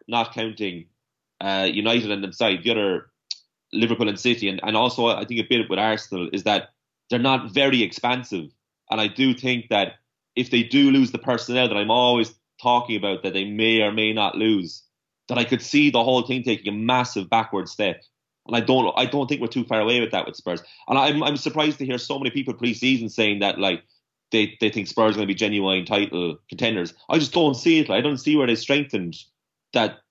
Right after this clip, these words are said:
would suggest that they're definitely going to challenge for the title.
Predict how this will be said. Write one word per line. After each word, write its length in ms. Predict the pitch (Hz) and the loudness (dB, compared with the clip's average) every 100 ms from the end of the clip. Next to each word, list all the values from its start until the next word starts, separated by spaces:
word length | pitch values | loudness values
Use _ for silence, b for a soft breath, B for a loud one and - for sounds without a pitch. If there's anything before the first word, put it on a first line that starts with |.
| _ _ _ _ | _ _ _ _
would 340 | 101 110 110 - | -4 0 0 -2
suggest 340 | 90 120 117 | -2 -2 -2
that 80 | - | -4
they're 140 | 107 | -6
definitely 400 | 92 120 117 107 | -2 -2 -2 -6
going 260 | 98 107 104 | -2 -2 -2
to 80 | 92 | -6
challenge 340 | 110 113 95 | -4 -4 -4
for 60 | 95 | -10
the 60 | |
title. 360 | 95 107 120 76 | -4 -4 -4 -8